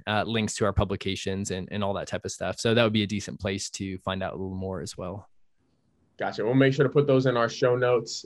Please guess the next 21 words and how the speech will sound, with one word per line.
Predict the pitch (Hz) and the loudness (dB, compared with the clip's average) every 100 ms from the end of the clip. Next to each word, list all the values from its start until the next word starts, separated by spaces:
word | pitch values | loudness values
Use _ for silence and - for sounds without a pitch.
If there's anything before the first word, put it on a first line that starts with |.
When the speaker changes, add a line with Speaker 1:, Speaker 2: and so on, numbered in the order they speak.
| - | -4
Speaker 2:
And | 104 - | -2 2
any | 143 160 | 4 6
last | 170 170 170 | 6 6 6
words | 180 175 | 4 4
that | 175 | 2
you | 160 | -2
might | 170 170 165 | 2 4 6
have | 151 143 - | 4 2 -2
for | 131 117 | 2 2
all, | 113 127 123 - | 4 2 2 4
all | 113 | 4
of | 120 113 | 4 6
our, | 117 110 - _ _ | 4 4 0 _ _
I'm | 123 | -4
gonna | 113 | -2
say | 107 120 | 0 2
it, | 98 - | 2 2
Chris, | 110 104 | 2 0
six | - - 131 - | -4 -2 -2 2
listeners? | 120 110 110 98 98 | 0 0 -2 -4 -6
<laughs> | - | -12